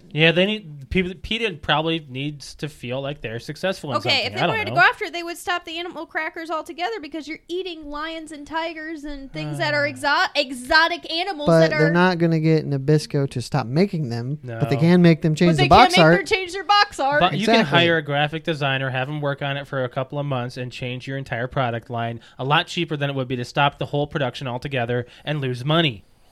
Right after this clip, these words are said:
Speaker 3: Yep.
Speaker 1: It's so much easier. <laughs> And it sucks, but it's easier.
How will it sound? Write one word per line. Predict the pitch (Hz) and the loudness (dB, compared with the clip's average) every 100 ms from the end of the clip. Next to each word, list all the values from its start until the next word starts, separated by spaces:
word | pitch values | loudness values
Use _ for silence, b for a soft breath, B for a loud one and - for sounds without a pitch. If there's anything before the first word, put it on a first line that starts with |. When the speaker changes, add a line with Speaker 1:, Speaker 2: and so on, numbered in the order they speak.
| _ _ - | _ _ -8
Speaker 3:
Yep. | 131 _ _ _ | -8 _ _ _
Speaker 1:
It's | 139 143 | -8 -4
so | - 175 | 2 2
much | 175 175 | 2 2
easier. | 180 151 135 104 - _ - | 0 0 -6 -8 -14 _ -6
<laughs> | 165 - - 190 - 175 180 _ b b b | -6 -6 0 0 2 -4 -6 _ b b b
And | 160 | -2
it | 160 | -2
sucks, | - - 190 113 - - | -2 2 4 2 -6 -6
but | 139 | -2
it's | 131 - | -2 -4
easier. | 127 101 87 92 | -8 -10 -16 -20